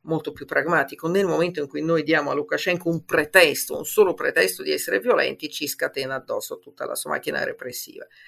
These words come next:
Quindi non tiriamo nemmeno un sasso. Il risultato è stato che Lukashenko ha ovviamente scatenato lo stesso la sua macchina repressiva e adesso c'è un dibattito molto, molto sofferto, eh,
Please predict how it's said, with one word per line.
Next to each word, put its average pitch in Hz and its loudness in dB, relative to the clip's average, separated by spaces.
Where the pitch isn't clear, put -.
Quindi 190 4
non 175 2
tiriamo 143 2
nemmeno 139 -6
un 120 -10
sasso. - -2
Il 277 2
risultato 180 -2
è - -2
stato - -4
che - -18
Lukashenko - -4
ha 120 0
ovviamente 160 4
scatenato 156 2
lo 139 -2
stesso 139 -2
la 131 -2
sua 147 -2
macchina 147 -2
repressiva 214 2
e 185 4
adesso 165 2
c'è - 6
un 165 6
dibattito 147 4
molto, 160 2
molto 160 0
sofferto, - -2
eh, 139 0